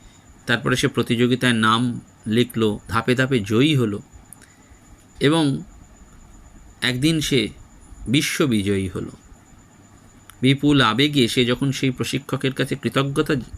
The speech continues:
জানাতে গেল, তখন সে একটাই প্রশ্ন করল যে, "আপনি তো শুধু আমায় একটিই চাল শিখিয়েছেন,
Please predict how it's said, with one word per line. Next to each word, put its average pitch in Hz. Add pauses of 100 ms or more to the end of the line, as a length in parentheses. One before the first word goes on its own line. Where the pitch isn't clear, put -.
(140)
জানাতে 107
গেল, 98 (1300)
তখন 156
সে 160
একটাই 190
প্রশ্ন 147
করল 104
যে, 127
"আপনি 127
তো 190
শুধু 196
আমায় 196 (100)
একটিই 226
চাল 170
শিখিয়েছেন, 110